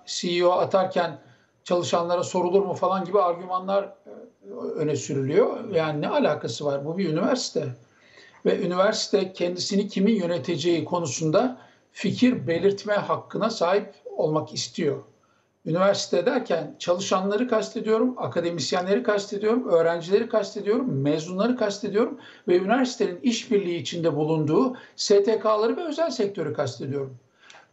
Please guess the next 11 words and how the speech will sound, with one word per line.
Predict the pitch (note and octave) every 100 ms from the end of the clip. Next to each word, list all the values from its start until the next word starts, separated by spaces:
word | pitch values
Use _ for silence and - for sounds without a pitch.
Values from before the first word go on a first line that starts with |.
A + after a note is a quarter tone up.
| C#3+
Bütün | F#3+ F#3+ E4 D#4+
bunları | C#4+ B3+ A3+ A3+
içine | B3+ - G3+ G#3+
alan | A3 F3+ G3+ G#3 F#3
bir | F#3+
seçim | - F3 - G3
süreci | F#3+ F#3 E3+ D3+ D#3+ D#3 A#2 - _ -
gerekiyor. | C3 D#3 D3 - C3+ C3 C3 - _ - -
Sonunda | - - F#3+ A3 C#4 E4+
atamayı | G#3 - G3+ G3+ A3
yine | F#3 F#3+ B3 G3 A#2